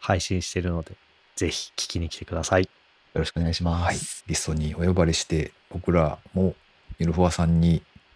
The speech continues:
Speaker 3: 出させていただきました。ありがとうございました。ので、
Speaker 1: ありがとうございます。
Speaker 3: そちらもですね、はい。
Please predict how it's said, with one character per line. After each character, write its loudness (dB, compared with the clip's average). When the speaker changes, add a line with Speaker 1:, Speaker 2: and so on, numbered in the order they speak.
Speaker 3:
出 -6
さ 0
せ -4
て 6
い 4
た 4
だ 2
き -2
ま 4
し -4
た。 -2
あ -12
り -2
が 0
と -2
う -2
ご -2
ざ 2
い 4
ま 4
し -2
た。 4
の 6
で、 6
Speaker 1:
あ -6
り 0
が 2
と 8
う 10
ご 10
ざ -
い 4
ま 2
す。 2
Speaker 3:
そ 4
ち 6
ら -
も 6
で -2
す -8
ね、 -20
は -2
い。 0